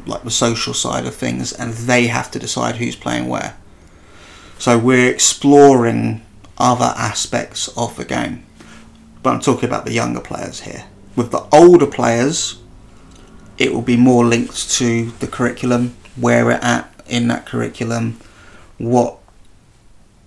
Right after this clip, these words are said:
that block is. So it could be a def-, a block on defending.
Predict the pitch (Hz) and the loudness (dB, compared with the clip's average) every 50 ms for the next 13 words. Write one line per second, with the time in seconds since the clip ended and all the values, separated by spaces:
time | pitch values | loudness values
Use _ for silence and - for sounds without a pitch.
0 | - - - - _ _ _ _ _ - - - - - - 110 127 127 123 - | -20 -20 -20 -20 _ _ _ _ _ -20 -20 -20 -20 -20 -18 -10 -6 -4 -4 -4
1 | - - - 135 135 123 - - - - 151 101 127 131 127 131 127 127 127 - | -6 -4 -2 0 0 0 0 -4 -8 -6 -6 -4 -2 0 0 0 0 0 0 0
2 | - - 123 120 120 120 127 - - - 127 120 - 127 117 117 110 110 104 - | 2 2 2 2 2 0 -2 -4 -4 -4 -4 -2 -2 -2 -2 -2 -2 -4 -8 -8
3 | - - - 120 - 135 131 120 - - - 123 120 117 127 135 - - - 131 | -8 -8 -8 -6 -2 0 0 0 0 -2 -2 -2 -2 -2 -4 -8 -6 -2 0 2
4 | 131 135 135 131 131 131 143 147 147 - | 4 4 4 4 4 4 2 0 -2 -6